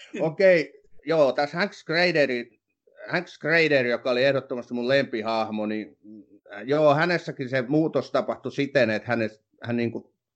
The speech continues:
Speaker 2: tuli hulluksi sen selvittämisen kanssa, kuka tää Heisenberg on. Eli hän niinku a-, häntä ajoi, häntä ajoi ihan riivattuna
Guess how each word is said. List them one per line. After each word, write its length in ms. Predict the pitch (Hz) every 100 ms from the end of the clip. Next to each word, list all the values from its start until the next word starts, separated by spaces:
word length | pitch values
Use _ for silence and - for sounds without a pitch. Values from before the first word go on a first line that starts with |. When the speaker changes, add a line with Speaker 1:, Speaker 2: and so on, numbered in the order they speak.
| _
Speaker 2:
tuli 200 | 139 127
hulluksi 540 | 123 143 127 104 - -
sen 200 | 95 - _ _
selvittämisen 760 | - 104 98 98 95 95 92
kanssa, 340 | 95 104 - -
kuka 340 | - 117 120
tää 260 | - 95 92 107
Heisenberg 600 | 104 98 90 87 90 - -
on. 320 | 127 95 90 _ _ - - - -
Eli 300 | 117 117 117 -
hän 160 | 127
niinku 300 | 131 127 127 -
a-, 160 | 135 131 - -
häntä 280 | 143 160 143
ajoi, 280 | 160 170 135 151 143 - _
häntä 320 | 131 151 165
ajoi 240 | 151 170 151
ihan 200 | 151 135
riivattuna 920 | 175 208 143 110 - - 117 107